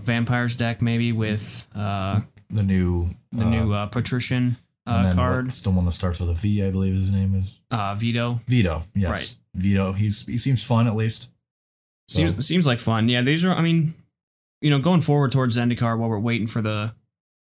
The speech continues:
Speaker 1: you know, change in meta that's gonna happen when everything rotates, or will hopefully happen when everything rotates.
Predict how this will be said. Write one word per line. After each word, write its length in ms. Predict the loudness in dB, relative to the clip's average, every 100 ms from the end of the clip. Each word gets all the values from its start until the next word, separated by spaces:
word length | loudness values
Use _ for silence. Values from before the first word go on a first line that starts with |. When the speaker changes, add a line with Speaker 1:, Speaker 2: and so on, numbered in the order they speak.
| _ _ -4
Speaker 1:
you 100 | -2
know, 120 | -2
change 400 | 0 0 2 2
in 100 | 0
meta 200 | 0 0
that's 200 | -2 -2
gonna 180 | -2 0
happen 380 | -2 -2 -2 -2
when 120 | -2
everything 420 | -4 -4 -4 -4
rotates, 680 | -4 -6 -6 -6 -4 -6 -8 -10
or 200 | -8 -6
will 240 | -6 -6 -4
hopefully 460 | -6 -4 -4 -4
happen 340 | -4 -4 -4 -6
when 120 | -6
everything 280 | -6 -8 -6
rotates. 600 | -8 -8 -8 -4 -6